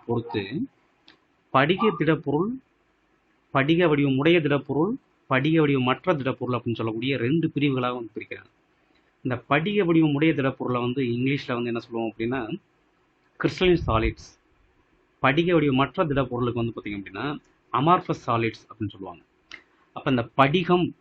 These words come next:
அப்படிங்கிறத நம்ம என்ன சொல்றோம் அப்படின்னு இங்கிலீஷ்ல கிறிஸ்டல் அப்படிங்கிறாங்க. இந்த படிகம் என்ற வார்த்தையானது கிறிஸ்டலோஸ் என்ற கிரேக்க வார்த்தையிலிருந்து தான் வந்து இது வருவிக்கப்பட்டதாகும். இப்ப கிரேக்க மொழியில வந்து இதன் பொருள்,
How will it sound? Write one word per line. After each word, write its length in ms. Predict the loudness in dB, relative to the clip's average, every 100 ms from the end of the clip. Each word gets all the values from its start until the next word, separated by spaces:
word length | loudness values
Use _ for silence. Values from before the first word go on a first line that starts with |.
| _ _ _ _ _ _ _
அப்படிங்கிறத 440 | -4 -2 0 0 2
நம்ம 180 | 2 2
என்ன 160 | 0
சொல்றோம் 280 | -2 -6 -6
அப்படின்னு 240 | -4 -2
இங்கிலீஷ்ல 320 | 0 -2 -6 -8
கிறிஸ்டல் 440 | -6 -6 -2 -2 -2 -6
அப்படிங்கிறாங்க. 480 | -6 -6 -6 -8 -10 -12 _ _ _ _ _ _ _ -4
இந்த 160 | -2
படிகம் 460 | 0 2 2 4 4
என்ற 260 | 4 2 2
வார்த்தையானது 680 | 2 0 0 0 -2 -2 -4 -6 -12 _ _ _ _
கிறிஸ்டலோஸ் 500 | -10 -4 0 2 0 -4
என்ற 540 | -2 0 0 -2 -2 -8 _ -10
கிரேக்க 440 | -2 2 2 2 2 4 2 -2 -8 _ _ -2
வார்த்தையிலிருந்து 600 | 0 0 -2 -2 -2 -2
தான் 140 | 0 0
வந்து 280 | -2 -2 -4 -6 -8 _ -4
இது 280 | -2 0
வருவிக்கப்பட்டதாகும். 760 | 0 -2 -4 -6 -8 -10 -12 _ _ _ _ _ _ -20 -20
இப்ப 140 | -8 -4
கிரேக்க 440 | 2 4 4 4
மொழியில 360 | 4 8 8 8
வந்து 220 | 6 4
இதன் 280 | 2 0 0
பொருள், 340 | 2 2 2